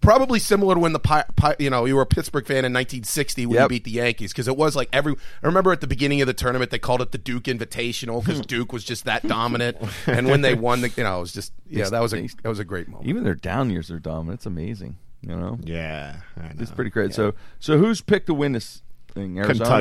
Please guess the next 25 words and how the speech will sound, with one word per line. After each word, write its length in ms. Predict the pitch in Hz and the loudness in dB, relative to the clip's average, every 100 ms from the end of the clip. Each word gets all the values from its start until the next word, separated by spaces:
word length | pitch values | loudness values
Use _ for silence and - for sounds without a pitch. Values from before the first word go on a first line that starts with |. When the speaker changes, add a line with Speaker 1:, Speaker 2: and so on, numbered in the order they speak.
| - | 2
Speaker 3:
Kentucky, 80 | 85 | -2
or 220 | 95 95 | 0 0
Speaker 2:
Kentu-, 20 | |
Speaker 3:
Kentucky, 300 | - - - - | 0 -2 0 2
Speaker 2:
Kentucky? 280 | 156 82 85 | 2 2 -2
Speaker 3:
yeah. 440 | 87 92 87 85 | -2 -2 -4 -4
Speaker 2:
But 100 | - | -2
they're 120 | 427 415 | -2 -2
getting 180 | 480 | 0
like 140 | 170 110 | 0 0
Speaker 3:
Mm-hmm. 60 | |
Speaker 2:
Duke, 200 | 107 127 | 2 0
Kentucky, 480 | - 95 104 - 110 | 0 -4 -4 -4 -8
right? 220 | 110 117 - | -8 -8 -8
I 20 | |
mean, 460 | 131 - 175 233 240 | -10 -8 -8 -8 -8
they're 180 | 226 196 | -4 -2
always, 380 | 117 98 95 - | -2 -4 -10 -10
they 100 | 143 | -8
win 340 | 110 85 95 - | -6 -6 -8 -10
all 80 | 87 | -10
the 80 | 90 | -8
time. 300 | 98 85 127 | -6 -6 -4
Speaker 3:
Yeah, 340 | 175 254 330 - | -2 0 -2 -2
yeah, 280 | 139 185 | -2 0